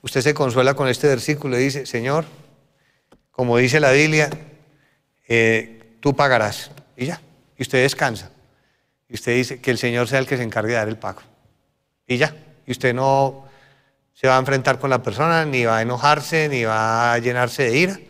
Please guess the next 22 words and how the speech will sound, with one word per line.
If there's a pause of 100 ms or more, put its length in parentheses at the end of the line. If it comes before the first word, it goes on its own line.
(280)
Se
aparta, (1000)
no
tiene
rencor,
no
tiene
venganza, (600)
y
le
deja
todo
a
Dios. (720)
Por
eso
dice
la
Biblia (640)
en
el
versículo